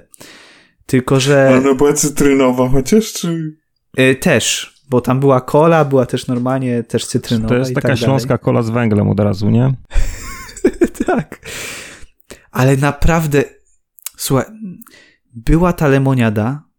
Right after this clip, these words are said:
Speaker 1: tylko że oni przegrali, e, proces, mówię poważnie, z Yoko Ono.
Speaker 2: Z Johnem Lennonem.
Speaker 1: No nie, no, John, nie, no, ten już nie żyje,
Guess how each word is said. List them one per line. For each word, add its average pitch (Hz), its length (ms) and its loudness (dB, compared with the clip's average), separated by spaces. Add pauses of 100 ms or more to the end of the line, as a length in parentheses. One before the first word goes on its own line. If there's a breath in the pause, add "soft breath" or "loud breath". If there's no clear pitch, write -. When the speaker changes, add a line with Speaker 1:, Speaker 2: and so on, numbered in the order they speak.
Speaker 1:
tylko 135 260 -4
że 127 140 2
oni 156 180 2
przegrali, 123 720 0
e, 120 240 -2
proces, - 640 -2
mówię 120 180 -2
poważnie, 139 580 0
z 139 140 -6
Yoko 131 300 2
Ono. 117 280 2 (100)
Speaker 2:
Z 110 240 0
Johnem 139 320 4
Lennonem. 117 500 2 (120)
Speaker 1:
No 135 100 2
nie, 208 260 4
no, 156 80 4 (540)
John, 139 340 0
nie, 147 260 -2
no, 110 80 -2
ten 117 200 -2
już 139 160 -4
nie 151 80 0
żyje, 120 300 0